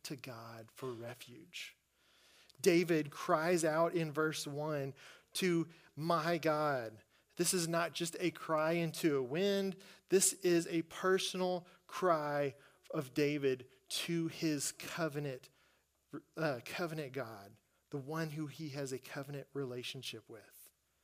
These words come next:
There are accusations that are swirling around. And these were not only from Cush, but they were also from David's pursuers, which we see also in verse one.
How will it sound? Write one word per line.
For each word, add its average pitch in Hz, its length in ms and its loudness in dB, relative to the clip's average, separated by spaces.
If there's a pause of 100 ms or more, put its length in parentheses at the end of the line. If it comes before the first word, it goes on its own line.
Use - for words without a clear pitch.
(680)
There 151 160 -2
are 147 120 -8
accusations 165 880 0
that 156 160 4
are 131 80 -2
swirling 165 680 0
around. 147 580 0 (440)
And 156 120 -2
these 180 140 2
were 180 80 -2
not 180 200 -2
only 196 220 2
from 185 220 0
Cush, 165 560 2
but 185 180 2
they 190 80 8
were 185 160 4
also 190 500 4
from 180 480 0 (260)
David's 160 440 4
pursuers, 190 800 2
which 151 240 -2
we 180 100 0
see 170 500 2 (360)
also 160 720 2 (400)
in 170 340 0
verse 151 560 -2 (120)
one. 170 600 -6